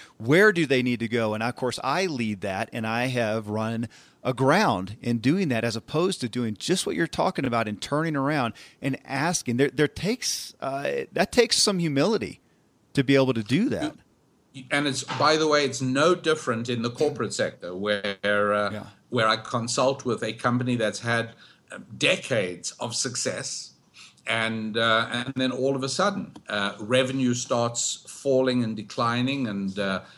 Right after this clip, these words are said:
Speaker 2: and, uh, profitability drops. And, and you find, by the way, Crocs is a very good example
Speaker 1: Uh-huh.
Speaker 2: of that, uh, where it was a, um,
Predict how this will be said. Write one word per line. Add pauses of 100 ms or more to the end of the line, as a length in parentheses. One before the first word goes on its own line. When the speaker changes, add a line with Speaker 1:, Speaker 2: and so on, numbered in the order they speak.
(180)
Speaker 2:
and,
uh,
profitability
drops.
And, (260)
and
you
find,
by
the
way,
Crocs
is
a
very
good
example
Speaker 1:
Uh-huh.
Speaker 2:
of
that, (100)
uh, (300)
where
it
was
a,
um,